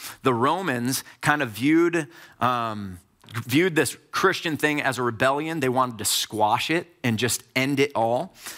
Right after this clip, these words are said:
Uh, there was a fire that happened in Rome in the year sixty-four, and the emperor at the time, Nero, he blamed the Christians for it and kinda wanted to just get everybody on board with blaming the Christians for it. We see that there's a Roman historian named Tacitus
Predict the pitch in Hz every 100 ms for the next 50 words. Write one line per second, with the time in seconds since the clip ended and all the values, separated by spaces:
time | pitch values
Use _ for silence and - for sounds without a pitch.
0 | - 113 120 117 131 165 135 - 147 139
1 | 165 143 - 127 139 147 135 113 120 123
2 | 139 156 - 123 117 127 117 - 139 -
3 | 143 - 123 117 139 170 - - 135 135
4 | 127 151 160 147 139 - 135 147 139 131
5 | 123 131 147 165 180 - - 139 147 147
6 | 127 - 165 151 147 151 - 156 160 196
7 | 123 110 127 131 131 131 123 113 - 131
8 | 131 127 127 135 127 117 117 131 110 104
9 | 120 127 127 113 131 127 143 135 - 151
10 | 190 - - - - - - - - 208
11 | 196 143 143 - - - 139 135 117 147
12 | 170 196 160 156 - 160 160 156 156 135
13 | 113 - 127 131 - 180 202 -